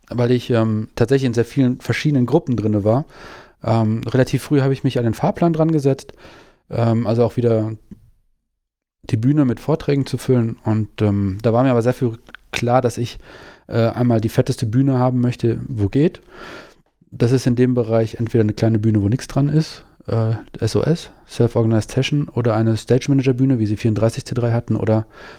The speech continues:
eine Heralding-Bühne. Ähm, die unterscheiden sich, was Programm angeht. Also die Herald-Bühne hat durchgehendes Programm, hat die meisten Sitzplätze, hat die meisten Kameras und hat einen Signal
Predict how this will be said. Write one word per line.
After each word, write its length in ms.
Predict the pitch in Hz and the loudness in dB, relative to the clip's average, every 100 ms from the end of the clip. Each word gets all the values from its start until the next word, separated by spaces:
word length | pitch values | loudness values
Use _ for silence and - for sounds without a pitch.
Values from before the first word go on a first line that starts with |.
| - | -6
eine 120 | 113 | -2
Heralding-Bühne. 720 | 101 117 110 101 95 101 101 101 - _ _ _ _ _ _ _ _ _ _ _ _ _ | 2 2 2 0 0 0 0 -4 -14 _ _ _ _ _ _ _ _ _ _ _ _ _
Ähm, 500 | - 117 113 113 113 - - | 0 2 2 0 -2 -4 -2
die 60 | |
unterscheiden 480 | 120 123 127 120 117 | 0 2 2 2 0
sich, 420 | 113 110 - - - | 0 -2 -4 -14 -2
was 320 | 110 107 - | 0 0 -6
Programm 420 | - 120 110 123 | -4 -2 2 2
angeht. 580 | 117 117 107 104 - - - | 0 -2 0 0 -2 -14 -20
Also 380 | - 101 107 101 - - - | -6 0 2 0 -4 -20 -6
die 100 | 113 | 0
Herald-Bühne 460 | 107 110 98 113 104 | 2 2 0 0 2
hat 180 | 101 - | 0 2
durchgehendes 400 | 127 - 117 107 | 0 2 -2 -2
Programm, 400 | - 101 95 98 - - _ _ | -4 -2 -2 -2 -8 -20 _ _
hat 180 | - 107 | -2 0
die 60 | 110 | 2
meisten 320 | 107 - 113 | 2 2 -2
Sitzplätze, 640 | 98 - 95 - 98 110 - _ | -2 -2 -4 -4 -6 -6 -10 _
hat 140 | - - | -8 -2
die 60 | |
meisten 260 | 117 107 120 | 0 2 0
Kameras 540 | - 110 90 87 - | 2 0 0 -4 -6
und 160 | - 107 | -4 0
hat 120 | 120 | 0
einen 60 | 123 | 0
Signal 320 | - 101 98 | 0 0 0